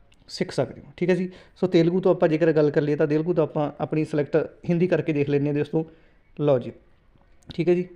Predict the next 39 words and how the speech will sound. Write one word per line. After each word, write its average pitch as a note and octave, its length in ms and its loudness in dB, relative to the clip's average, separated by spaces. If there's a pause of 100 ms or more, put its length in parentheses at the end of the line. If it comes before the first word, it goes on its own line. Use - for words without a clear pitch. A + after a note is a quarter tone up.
(180)
ਇਸ D#3 80 0
ਤਰ੍ਹਾਂ E3+ 360 -2
ਉਹ E3 180 0
ਲਿਖਿਆ D#3 480 -2
ਹਿੰਦੀ D#3+ 200 0
ਦੇ D#3+ 80 2
ਵਿੱਚ D3 120 -4
ਕਨਵਰਟ C#3+ 360 -4
ਹੋ B2+ 140 0
ਗਈ, A#2 120 -8 (680)
ਠੀਕ F3 160 -4
ਹੈ F#3+ 60 2
ਜੀ। F3+ 140 -4 (260)
ਭਾਵ F3+ 240 4
ਕੋਈ G#3+ 240 4
ਵੀ A#3 80 2
ਭਾਸ਼ਾ F#3 300 0
ਤੁਸੀਂ F3 320 0 (460)
ਚੁਣ F3 140 2
ਸਕਦੇ E3 260 2
ਹੋ, F3 40 0
ਸਾਰੀਆਂ F3 280 0
ਭਾਸ਼ਾਵਾਂ F3 400 -2
ਤੁਹਾਨੂੰ D#3+ 220 0
ਦਿੱਤੀਆਂ D#3+ 280 -4
ਹੋਣਗੀਆਂ, F3 320 -2 (360)
ਤੁਸੀਂ E3 220 -4
ਆਪਣੀ D#3 260 -2
ਇੱਛਾ - 360 -6
ਦੇ D#3+ 80 -6
ਅਨੁਸਾਰ D3 280 -2
ਕੋਈ D#3 220 -2
ਵੀ F3+ 140 -6
ਭਾਸ਼ਾ E3+ 320 -4
ਚੁਣ D3+ 220 -4
ਕੇ D3+ 260 -6 (480)
ਜਿਹੜੀ D#3+ 220 -2
ਉਸ C#3+ 300 0
ਨੂੰ E3+ 180 -4